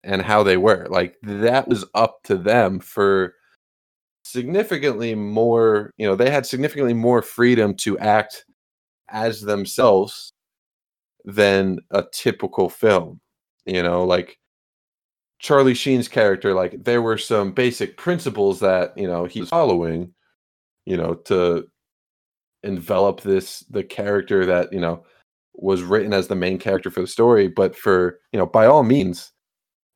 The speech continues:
it's just Charlie Sheen being Charlie Sheen and how he thinks he would have been. Like, it wasn't,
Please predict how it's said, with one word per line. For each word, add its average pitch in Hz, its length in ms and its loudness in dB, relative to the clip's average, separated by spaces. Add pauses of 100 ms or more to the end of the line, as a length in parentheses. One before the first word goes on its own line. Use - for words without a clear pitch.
it's 110 180 -6
just - 240 -2
Charlie 113 380 2
Sheen 92 580 -6 (160)
being 98 220 -8
Charlie 90 360 -2
Sheen 98 480 -6 (600)
and 95 140 -4
how 107 180 0
he 92 140 -2
thinks 101 280 -6
he 101 100 -8
would 90 220 -2
have 101 140 -6 (120)
been. 113 200 0
Like, 98 140 0
it 107 80 -2
wasn't, 127 440 2